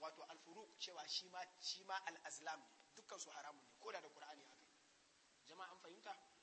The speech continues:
Don haka mutane su kiyaye waɗannan abubuwa. Allah ya ce dukkansu rijisun min amali shaitan, kuma Allah ya ce mu kiyaye su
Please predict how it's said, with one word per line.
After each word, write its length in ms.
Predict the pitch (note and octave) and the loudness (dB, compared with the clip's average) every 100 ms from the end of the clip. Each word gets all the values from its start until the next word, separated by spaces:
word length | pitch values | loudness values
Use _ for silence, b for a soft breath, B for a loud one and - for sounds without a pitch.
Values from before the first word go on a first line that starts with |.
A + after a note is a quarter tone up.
| - | 2
Don 80 | E3 | 6
haka 140 | F3+ E3+ | 6 4
mutane 320 | F#3+ F3 E3+ | 0 0 0
su 100 | E3 | -2
kiyaye 300 | - F3+ D3+ | -2 -2 0
waɗannan 340 | D#3 D#3 C3 C#3 | -2 -6 -10 -10
abubuwa. 280 | C3+ C3+ B2 | -6 -4 -2
Allah 200 | F3 E3 | 0 2
ya 60 | D#3+ | 0
ce 120 | - | -2
dukkansu 340 | F3 F3 D3+ C#3+ | -6 -4 -4 -4
rijisun 380 | E3 F#3 F#3 C#3 - B - B2+ | -4 -2 -2 -4 -14 B -20 -10
min 140 | E3+ | -6
amali 300 | D#3 F3 E3 | -4 -4 4
shaitan, 500 | D#3 - - F3+ F3 E3+ - | 4 4 8 8 8 2 -12
kuma 160 | E3 D#3+ | -6 -2
Allah 180 | E3+ D#3+ | 0 0
ya 40 | |
ce 120 | - | 0
mu 100 | C#3 | -4
kiyaye 400 | C#3 F#3 D#3 D#3 | -8 -2 -2 0
su 140 | D#3 | -2